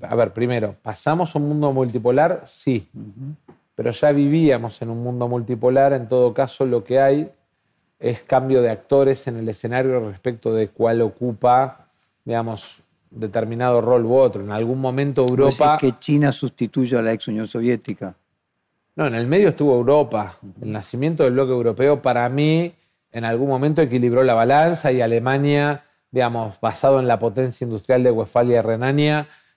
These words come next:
Speaker 1: digamos, lideró Europa en un proceso de industrialización que compitió con Estados Unidos. Estados Unidos en ese momento busca en el sudeste asiático y en algunos mercados chinos,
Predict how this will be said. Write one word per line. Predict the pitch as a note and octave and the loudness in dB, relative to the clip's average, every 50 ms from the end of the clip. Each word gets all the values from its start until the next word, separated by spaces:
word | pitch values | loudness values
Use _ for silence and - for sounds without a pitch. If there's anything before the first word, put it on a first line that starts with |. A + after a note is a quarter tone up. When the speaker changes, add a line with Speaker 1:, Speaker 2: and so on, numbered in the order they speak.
| _ _ | _ _
Speaker 1:
digamos, | - B2+ A#2 A#2+ A#2+ A#2+ | -4 -4 -2 -2 0 2
lideró | C3+ C#3+ D3 D3 C#3+ C#3+ C3+ D3+ D#3+ D#3+ | 4 4 6 6 6 4 4 4 4 6
Europa | D#3+ D#3 D3 C#3+ E3 F3+ F3 - E3 C#3 | 4 4 4 4 4 4 4 2 0 0
en | C3 | 0
un | C#3 C3+ | -2 -2
proceso | A#2 C3 B2 - - C3+ - - C#3 | -2 -4 -4 -4 -4 -6 -4 -2 -2
de | C3+ C3 | -2 -2
industrialización | B2 A#2 A2+ G#2 - - A#2 A2+ A#2 A#2 - B2 A2+ - - E3+ F#3 F3 | -2 -6 -8 -8 -6 -2 -2 -2 0 -2 -4 -6 -6 -2 0 0 0 2
que | E3+ C#3+ - | 0 -2 -2
compitió | - A#2 A2 G2+ A#2 G#2+ G2 C3+ C3 | -2 -6 -6 -6 -6 -4 0 0 0
con | A#2 A#2+ A2+ | 0 0 -4
Estados | G#2 - B2 B2 B2 A#2 G2+ - - | -4 -2 0 2 2 0 -2 -4 -8
Unidos. | A2 A#2+ C3+ D3 D3+ D3 D#3 D#3 D#3 D#3 - _ _ _ _ _ _ _ _ _ | -6 -2 0 0 2 4 4 4 2 0 -2 _ _ _ _ _ _ _ _ _
Estados | - G#2+ - - C#3 C#3 C#3 B2 - C3+ | -12 -6 -2 0 2 2 2 0 -2 -4
Unidos | C3 C#3 C#3+ C#3+ C3 - | -4 -4 -2 -4 -4 -4
en | C3+ C3 | -4 -6
ese | B2+ - - B2+ | -6 -6 -6 -6
momento | B2 B2 B2+ C#3+ C#3+ C#3+ B2 - B2 B2 | -4 -2 -2 -2 -2 -2 0 0 -2 0
busca | B2 C3+ D#3+ E3+ D#3 - - - C3+ | 0 0 0 0 0 -2 -2 -2 -2
en | B2+ | 0
el | A#2+ A#2 G#2+ | -2 -4 -8
sudeste | - - B2 B2+ B2+ - - B2 | -6 -6 -4 -4 -4 -4 -4 -6
asiático | A2+ G2+ - - C#3+ D3 C#3+ C3 A#2 C#3+ C3+ A2+ - C#3 C#3 C#3+ C#3 - _ _ _ _ _ _ _ | -6 -6 -4 0 2 2 2 2 0 -4 -6 -4 0 2 2 2 2 -2 _ _ _ _ _ _ _
y | - B2+ | -2 0
en | A#2+ A#2 | 0 2
algunos | A2+ A#2+ B2 C3 C3 B2 A#2 | 0 0 0 0 -2 -2 -2
mercados | B2+ B2 A#2 - C#3 C3 C3 B2+ A2+ - | -2 -2 0 2 2 2 2 2 0 -2
chinos, | - D3 D3 C#3+ D3 D3 C#3+ C#3 - - | 0 0 2 2 2 0 0 -2 -4 -10